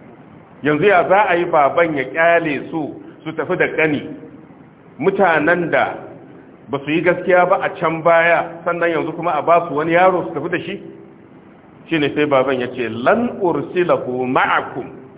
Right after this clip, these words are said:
hatta tu'tuni mawsiqan min Allah." Ni ba zan sake wannan yaro ku tafi tare da shi ba,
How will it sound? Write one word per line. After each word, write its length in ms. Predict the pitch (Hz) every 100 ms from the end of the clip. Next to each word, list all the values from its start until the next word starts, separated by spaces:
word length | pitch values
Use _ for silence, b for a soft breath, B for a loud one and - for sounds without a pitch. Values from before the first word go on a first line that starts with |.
| B B
hatta 640 | 160 151 - 220 233 233 233
tu'tuni 680 | 196 170 160 190 202 196 175
mawsiqan 800 | 147 143 135 - 262 185 160 143
min 180 | 165 143
Allah." 360 | 113 110 87 - - - - - - - - -
Ni 120 | 202
ba 120 | 185
zan 160 | 170 170
sake 180 | 170 156
wannan 260 | 151 147 135
yaro 260 | 143 135
ku 80 | 123
tafi 200 | 120 123
tare 240 | 135 123 131
da 100 | 131
shi 180 | - 107
ba, 460 | 110 110 - -